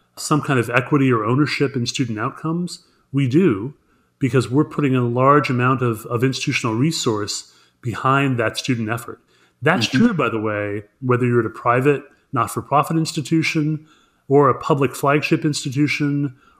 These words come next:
Speaker 1: or a public two-year institution. We have a significant amount of funding that we use to help students as well,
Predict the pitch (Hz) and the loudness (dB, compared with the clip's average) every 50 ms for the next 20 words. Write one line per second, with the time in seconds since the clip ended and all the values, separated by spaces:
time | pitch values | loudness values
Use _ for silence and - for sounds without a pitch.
0 | _ _ - 147 202 254 247 - - 214 214 214 - - - 233 277 285 160 101 | _ _ 2 4 4 4 4 2 0 0 0 -2 -4 -2 0 2 2 2 0 -4
1 | 92 - - - - - 104 98 - - 101 101 113 135 156 170 160 147 127 - | -6 -8 -14 -16 -16 -14 -12 -10 -10 -10 -10 -6 -4 -2 0 0 0 0 -2 -2
2 | - 135 135 143 143 165 151 151 139 127 127 127 127 127 123 123 117 110 - - | -2 0 0 0 0 0 0 0 0 2 2 4 4 4 4 2 0 0 -2 -2
3 | 147 135 131 123 120 120 120 123 123 _ _ _ _ _ - 131 123 120 139 170 | -2 0 0 0 0 -2 -4 -6 -8 _ _ _ _ _ -2 -2 0 0 0 2
4 | 202 214 180 123 107 101 98 95 95 98 - - - - 117 - 131 120 120 - | 2 2 2 2 0 0 -2 -4 -6 -10 -10 -8 -8 -8 -4 -2 -2 -4 -4 -6
5 | - - - 123 113 117 110 - - 120 104 104 113 127 147 147 123 104 101 104 | -8 -4 -2 -2 -2 -2 -6 -6 -6 -8 -6 -4 -2 2 2 2 2 0 -2 -8
6 | - | -10